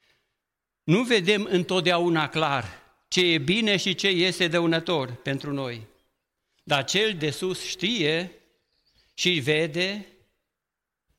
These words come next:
ceea ce ne este necesar. Important este că în Dumnezeu, în bunătatea Lui, nu ne părăsește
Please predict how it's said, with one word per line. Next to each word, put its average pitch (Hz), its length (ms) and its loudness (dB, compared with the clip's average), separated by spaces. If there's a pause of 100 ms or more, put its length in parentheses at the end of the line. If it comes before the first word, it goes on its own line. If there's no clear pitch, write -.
ceea 180 280 0
ce 156 480 -4 (480)
ne 151 120 -2
este 160 280 -2
necesar. 135 640 -6 (680)
Important 175 600 0
este 180 560 0 (420)
că 165 100 0
în 165 100 2
Dumnezeu, 170 600 0
în 170 140 0
bunătatea 165 580 -2
Lui, 156 340 -4 (880)
nu 196 160 0
ne 220 140 -2
părăsește 156 880 -4